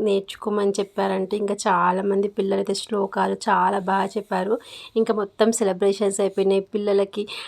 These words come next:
డాన్స్ అయిపోయింది. ఇంకా మగ పిల్లలకైతే వాళ్ళ గ్యాంగ్ వాళ్ళకి వేరు ఉంటుంది, చూసారా అండి? ఇంకా యూకేజీ బాయ్స్ ఒక దిక్కు, యూకేజీ గర్ల్స్ ఒక దిక్కు, అందరు లెవెల్ చూసారా? వాళ్ళ దుంకు డీజే లెక్క దుంకే దుంకుతున్నారు, కృష్ణుడు లెక్క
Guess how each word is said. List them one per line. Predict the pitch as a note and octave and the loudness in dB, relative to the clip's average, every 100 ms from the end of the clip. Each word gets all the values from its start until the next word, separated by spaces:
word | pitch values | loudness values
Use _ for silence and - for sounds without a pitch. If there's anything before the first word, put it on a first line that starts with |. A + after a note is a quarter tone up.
| - | -4
డాన్స్ | G#3 G#3 G#3 | -2 0 0
అయిపోయింది. | G#3 G3+ G3+ G3+ | 0 2 2 4
ఇంకా | G3 G3 | 4 2
మగ | G3 F#3+ F#3 | 0 -2 -2
పిల్లలకైతే | G3+ G3 G3 G#3 G3+ G3+ - - - | 0 2 2 -4 -4 -8 -8 -16 0
వాళ్ళ | G3 F#3+ G3 | 2 4 2
గ్యాంగ్ | F#3+ F#3+ G3+ | 2 0 0
వాళ్ళకి | F#3 F#3 F#3 | 0 0 0
వేరు | G3 F#3+ | -2 -2
ఉంటుంది, | F#3 F3+ | 0 -2
చూసారా | G#3+ G3+ G#3 G3 | -2 0 0 0
అండి? | F#3 G3 | 0 0
ఇంకా | G#3 G3+ | 0 0
యూకేజీ | F#3+ G3 G3 G3 F#3 | 0 0 0 2 2
బాయ్స్ | F#3+ F#3+ G#3 | 2 2 0
ఒక | G3+ | 0
దిక్కు, | G3 G3+ G#3+ G3 F3+ | 0 2 4 4 4
యూకేజీ | F3+ F3+ F#3 F3+ F3 | 0 0 0 0 0
గర్ల్స్ | F#3 F#3+ G#3 | 0 0 0
ఒక | G3+ G#3 | 0 2
దిక్కు, | G3+ G3+ G#3 F#3 | 2 2 4 4
అందరు | E3+ - B2 C4 C#4 A#3+ | 4 -4 -2 6 6 8
లెవెల్ | G3 F#3+ G3 - - - | 4 4 0 -4 -16 -16
చూసారా? | - A3 G#3+ F#3 | -14 0 2 4
వాళ్ళ | F#3 F#3 G3 G#3 F#3 | 4 6 6 4 2
దుంకు | F#3+ G3 G3+ G3+ G3+ G3 | 0 0 2 4 4 2
డీజే | F#3 F3+ F#3+ | -2 0 2
లెక్క | F#3 G3 | 0 -2
దుంకే | F3+ F#3+ F#3+ G3 G3+ G#3 | -4 -4 0 4 4 4
దుంకుతున్నారు, | G#3 G3 G3 G3 F#3+ F3+ F#3+ G#3 | 2 -2 -4 0 2 4 4 4
కృష్ణుడు | G#3 G3+ - A3+ G#3+ | 2 0 4 4 6
లెక్క | G3 | 4